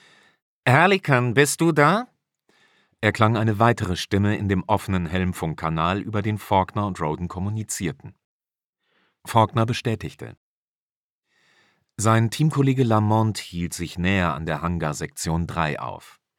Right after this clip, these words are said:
Dort würde die Space Disk ausschleusen. "Äh, sprichst du mit Roden?" erkundigte sich Lamont verblüfft.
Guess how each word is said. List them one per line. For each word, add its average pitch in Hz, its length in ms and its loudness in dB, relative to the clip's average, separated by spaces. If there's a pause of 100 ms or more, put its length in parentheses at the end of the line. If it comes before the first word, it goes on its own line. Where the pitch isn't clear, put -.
(420)
Dort 92 280 2
würde 98 240 2
die 110 120 -4
Space - 380 -4
Disk - 340 -4
ausschleusen. 67 760 -6 (2000)
"Äh, 104 180 -6
sprichst - 440 0
du 160 60 6
mit 131 200 2
Roden?" 190 520 4 (360)
erkundigte 104 540 -2
sich 85 180 -6
Lamont 78 380 -2
verblüfft. 87 640 -6